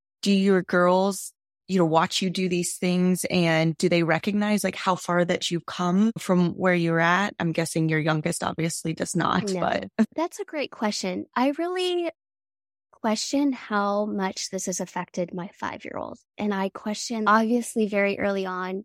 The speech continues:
Speaker 2: my medical team did a great job of explaining to my husband what my recovery would look like. Now, me, on the other hand, it took about six months for me to fully understand how sick I was.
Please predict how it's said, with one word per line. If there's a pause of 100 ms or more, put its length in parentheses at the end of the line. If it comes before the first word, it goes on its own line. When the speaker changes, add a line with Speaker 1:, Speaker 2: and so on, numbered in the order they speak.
(120)
Speaker 2:
my
medical
team
did
a
great
job
of
explaining
to
my
husband
what
my
recovery (320)
would
look
like. (600)
Now,
me,
on
the
other
hand,
it
took
about
six
months
for
me
to
fully
understand
how
sick
I
was.